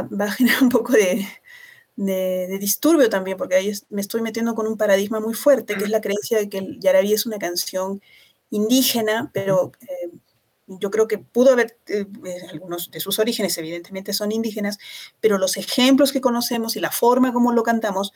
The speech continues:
em, es muy posible que haya tenido un origen criollo, letrado y sobre todo urbano,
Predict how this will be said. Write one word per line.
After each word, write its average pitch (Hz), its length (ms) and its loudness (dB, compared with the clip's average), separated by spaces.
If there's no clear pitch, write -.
em, 196 380 -6
es 196 180 -8
muy 214 100 -4
posible 208 340 0
que 196 80 2
haya 202 100 0
tenido 196 280 -6
un 196 80 -2
origen 196 320 -4
criollo, 214 600 2
letrado 226 720 2
y 208 80 -6
sobre 180 260 -6
todo 202 360 -2
urbano, 208 580 2